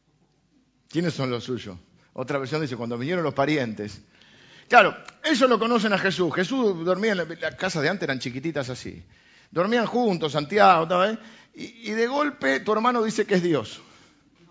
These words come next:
El creador del mundo, el salvador de la tierra.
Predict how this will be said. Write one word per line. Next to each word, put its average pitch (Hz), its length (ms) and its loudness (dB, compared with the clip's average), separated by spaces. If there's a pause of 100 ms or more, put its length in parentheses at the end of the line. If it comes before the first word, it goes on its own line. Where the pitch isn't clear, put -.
(540)
El 175 140 -6
creador 196 340 8
del 196 160 4
mundo, 240 640 2 (300)
el 180 120 -2
salvador 190 460 4
de 208 80 4
la 185 140 4
tierra. 226 680 8